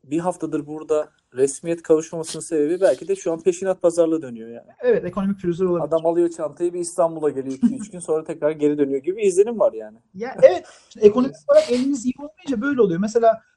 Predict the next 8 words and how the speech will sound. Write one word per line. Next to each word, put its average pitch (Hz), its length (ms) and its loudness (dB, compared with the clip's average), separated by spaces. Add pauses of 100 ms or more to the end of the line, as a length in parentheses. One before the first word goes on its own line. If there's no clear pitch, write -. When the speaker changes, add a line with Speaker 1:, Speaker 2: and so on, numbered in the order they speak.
(480)
Speaker 2:
yine 233 200 -2
bahsettik 226 400 0
az 202 140 4
önce, 180 180 2
Tofaş 240 480 6 (480)
uzunlar, 226 540 2
uzun 214 180 -4
rotasyonunda 214 840 0